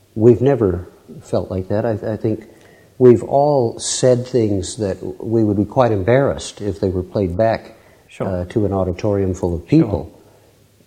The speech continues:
Speaker 1: And,
Speaker 2: But we
Speaker 1: uh,
Speaker 2: also need to realize, I think, often when you, you see in a psalm, the psalmist will say, "Lord, strike my enemies down and, and destroy them, wipe them from the face of the earth," or something. What we need to realize, what is,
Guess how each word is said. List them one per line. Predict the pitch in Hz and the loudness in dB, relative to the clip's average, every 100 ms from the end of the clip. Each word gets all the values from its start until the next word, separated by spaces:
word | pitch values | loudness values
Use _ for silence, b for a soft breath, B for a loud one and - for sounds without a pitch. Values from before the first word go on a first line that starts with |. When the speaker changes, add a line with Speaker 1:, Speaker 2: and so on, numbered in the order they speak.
| _ | _
Speaker 1:
And, | 101 98 98 | -4 -2 -2
Speaker 2:
But | 160 | -2
we | |
Speaker 1:
uh, | 190 | -2
Speaker 2:
also | 190 160 | -2 -2
need | 156 139 | -2 -4
to | 113 | -2
realize, | 110 104 101 98 | -2 -2 -4 -6
I | 104 | -8
think, | 120 120 | -10 -8
often | 139 135 117 107 - - | -8 -6 -8 -8 -12 -10
when | 123 113 107 110 | -6 -4 -4 -8
you, | 123 110 104 | -8 -6 -6
you | - 110 | -8 -10
see | 98 - 113 | -10 -8 -6
in | 104 | -4
a | 98 | -6
psalm, | - 110 101 95 95 B B B B B B B B _ | -8 -6 -4 -6 -8 B B B B B B B B _
the | - | -12
psalmist | - 131 127 113 | 0 4 4 2
will | - | -4
say, | 110 - 113 | -4 0 0
"Lord, | 113 131 123 117 - | 2 4 4 2 -2
strike | - - - 127 131 | -10 -14 -10 -8 -6
my | 117 113 | -4 -4
enemies | 113 113 104 | -2 -4 -4
down | - 113 113 110 | -2 -2 0 -2
and, | 104 101 95 110 - | -4 -4 -8 -12 -12
and | 110 98 95 | -10 -10 -12
destroy | - - - 113 110 | -18 -16 -6 -4 -2
them, | 110 | -2
wipe | 107 127 | -2 -2
them | 131 | -4
from | 110 120 | -6 -6
the | 110 | -4
face | 120 113 | -4 -4
of | |
the | 107 | -4
earth," | 107 107 | -4 -6
or | 104 | -10
something. | 110 104 101 B B B | -12 -10 -12 B B B
What | 151 147 202 | -8 -4 -2
we | 180 | -2
need | 175 190 180 | 0 -2 -2
to | 123 | -2
realize, | 110 107 101 101 95 - _ _ | 0 0 -2 -4 -8 -18 _ _
what | - 131 - _ _ _ _ _ _ _ | -6 -6 -6 _ _ _ _ _ _ _
is, | 143 139 | -4 -4